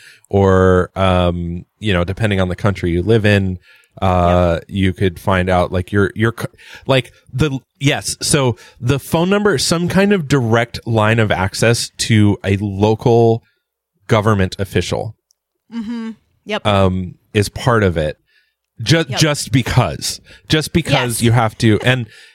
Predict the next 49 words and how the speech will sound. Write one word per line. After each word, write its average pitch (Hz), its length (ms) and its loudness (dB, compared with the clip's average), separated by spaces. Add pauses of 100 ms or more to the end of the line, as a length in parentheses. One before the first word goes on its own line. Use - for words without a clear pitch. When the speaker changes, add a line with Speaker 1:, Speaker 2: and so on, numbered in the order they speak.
(160)
Speaker 1:
and 131 200 0
so 147 200 2
it 123 60 -4
has 160 260 -2
to 175 100 0
be, 135 460 2 (340)
it 131 80 2
has 151 260 0
to 180 120 0
be 156 200 2
not 135 280 0
their 127 140 2
personal 127 440 0
home 147 360 0
number, 104 280 2
but 101 160 0
it - 80 -4
needs 110 260 -2
to 101 100 -4
be 107 140 -2
their, 92 220 0
like, 90 220 -2
sort 101 240 0
of 87 100 -4
personal 101 460 -4
office - 340 -6
number. 55 320 -10 (340)
It 110 140 -2
can't - 260 0
Speaker 2:
Yeah, 277 200 0
Speaker 1:
be 117 140 4
Speaker 2:
it's - 140 -4 (160)
Speaker 1:
how 131 200 -2
to 135 100 0
get 123 220 -2
a 117 60 2
hold 123 180 2
of 113 100 0
your 113 140 2
representative. 107 680 0
You 104 120 0
can 107 160 -4
call 107 260 0
their 95 220 2 (100)
office, 101 360 -2
quote - 260 -2
unquote, 95 600 0
as 95 220 -2
in, 90 320 -2